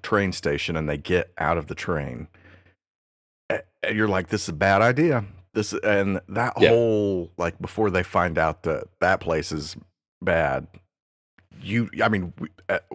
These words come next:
Speaker 1: as a viewer, you're like, "Nope, nope, this is, you need to get back <laughs> on the train, folks." And that whole
Speaker 2: "Oh, you're such idiots!"
Speaker 1: Oh.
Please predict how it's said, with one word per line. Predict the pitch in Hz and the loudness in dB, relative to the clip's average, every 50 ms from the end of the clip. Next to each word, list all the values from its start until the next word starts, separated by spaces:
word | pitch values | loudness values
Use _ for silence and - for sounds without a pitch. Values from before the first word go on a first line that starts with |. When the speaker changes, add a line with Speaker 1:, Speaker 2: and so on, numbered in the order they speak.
| - - | -6 -4
Speaker 1:
as | - 98 90 - | -2 -2 -2 -2
a | 73 | -4
viewer, | 78 78 71 87 107 113 87 65 76 | -6 -6 -6 -4 -2 -2 -2 -2 -4
you're | 76 76 76 82 | -6 -4 -4 -4
like, | 80 78 78 - - | -4 -6 -6 -4 -2
"Nope, | 95 101 120 120 - - | 0 2 2 0 -2 -6
nope, | 57 78 104 104 113 - - _ - - | -6 -2 0 2 2 0 -2 _ -20 -20
this | 85 87 - 107 98 - | -8 -4 -4 -4 -4 -4
is, | 101 92 - - _ - | -6 -8 -8 -12 _ -12
you | - - 107 | -8 -4 -2
need | 104 101 92 | -2 0 0
to | 107 | -2
get | 95 90 107 - | -2 0 0 2
back | 110 110 - - | 0 0 2 0
<laughs> | |
on | 160 147 | 0 0
the | 135 131 | -2 -4
train, | - - - 185 208 240 233 214 214 | -4 -2 0 2 2 2 2 0 0
folks." | - - 151 139 139 - - - - - - - - - - - - - - - - - - - - - - - - - - | 0 0 2 2 2 0 -4 -8 -12 -12 -16 -20 -20 -20 -20 -20 -20 -20 -20 -20 -20 -20 -20 -20 -20 -20 -20 -20 -20 -14 -6
And | - 92 92 101 | -4 0 2 2
that | 107 101 - | 2 2 0
whole | 98 104 104 104 95 87 87 85 80 - - - - - - _ _ _ _ _ _ _ _ _ _ - | 0 0 0 2 0 0 -2 -4 -6 -10 -14 -20 -20 -20 -20 _ _ _ _ _ _ _ _ _ _ 6
Speaker 2:
"Oh, | 202 220 226 220 190 170 | 8 10 10 10 10 8
you're | 160 165 175 175 | 6 6 4 4
such | - - - - - - - | 4 2 0 0 0 0 6
idiots!" | - 262 311 339 311 277 214 90 82 - - - - - - - | 10 12 12 12 12 12 12 10 8 6 4 -2 -6 -4 -2 -2
Speaker 1:
Oh. | - - - - 85 - - | 0 0 -2 -2 -4 -6 -10